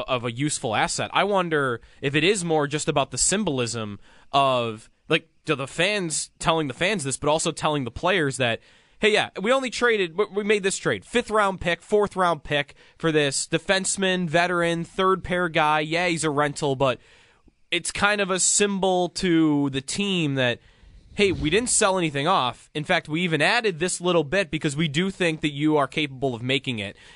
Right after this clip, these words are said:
and we wanna show you that we think you're capable of making it. Here, here's an extra piece." Like, I almost wonder if, if they, if they do make any type of rental trade,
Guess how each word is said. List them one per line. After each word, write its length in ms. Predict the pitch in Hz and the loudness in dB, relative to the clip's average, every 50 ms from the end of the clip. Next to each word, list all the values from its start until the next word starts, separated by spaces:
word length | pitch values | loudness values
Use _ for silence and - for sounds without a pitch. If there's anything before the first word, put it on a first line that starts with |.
| - _ | -6 _
and 240 | - 139 131 127 123 | 0 0 2 2 2
we 60 | 143 | 2
wanna 140 | 165 175 151 | 2 2 2
show 260 | - - - 214 247 | -2 0 0 2 2
you 180 | 262 175 139 113 | 0 -2 -6 -8
that 100 | 120 113 | -8 -8
we 100 | 117 117 | -8 -6
think 220 | - 143 135 117 | -6 -6 -6 -4
you're 80 | 120 120 | -6 -8
capable 460 | - - 123 117 110 117 110 113 110 | -6 -4 -4 -4 -4 -6 -6 -6 -6
of 60 | 104 107 | -4 -4
making 320 | 110 107 104 - 113 110 | -4 -6 -4 -6 -6 -6
it. 100 | 107 107 107 | -6 -6 -6
Here, 240 | 131 131 131 127 - - | -6 -6 -6 -8 -8 -4
here's 240 | - 208 214 196 | -2 -2 0 0
an 100 | 185 190 - - | 0 -2 -2 -2
extra 300 | 165 - - - - - | -4 -4 -6 -8 -10 -8
piece." 420 | - - 127 85 - - - - - - - - - | -6 -8 -8 -6 -6 -8 -8 -8 -12 -18 -20 -8 -2
Like, 120 | - 151 196 | 2 2 2
I 20 | |
almost 220 | 226 240 220 180 | 2 2 0 0
wonder 360 | 185 202 202 190 175 170 160 147 | 2 2 0 2 2 2 2 2
if, 300 | 135 127 120 - - _ _ _ _ _ _ _ _ _ _ _ _ _ | 2 0 -2 -6 -12 _ _ _ _ _ _ _ _ _ _ _ _ _
if 120 | - 156 135 | -2 0 2
they, 180 | 160 151 135 127 - | 0 0 -2 -4 -4
if 140 | 165 175 147 | -4 0 0
they 140 | 196 202 180 | 0 0 0
do 260 | 151 139 180 240 262 | 0 0 0 2 2
make 240 | 233 208 180 131 - - | 2 0 -2 -2 -4 -6
any 280 | - 135 156 170 165 147 | -6 -4 -4 -2 -4 -4
type 280 | - - 165 151 139 | -4 -2 -2 -2 -2
of 120 | 135 107 101 101 101 | -4 -6 -8 -8 -6
rental 340 | 107 127 143 - 143 135 120 | -4 -4 -4 -4 -4 -6 -6
trade, 500 | - - - 123 110 120 139 156 170 | -6 -6 -4 -2 -2 0 -2 -2 -4